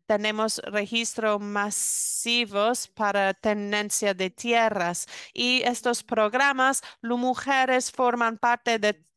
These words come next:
el proceso, todo el proceso es parte de... Con-,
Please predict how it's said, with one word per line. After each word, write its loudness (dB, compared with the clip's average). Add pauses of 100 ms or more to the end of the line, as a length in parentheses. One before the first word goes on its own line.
(260)
el 2
proceso, -2
todo 4
el 4
proceso -2 (320)
es -2
parte 0
de... -2
Con-, -4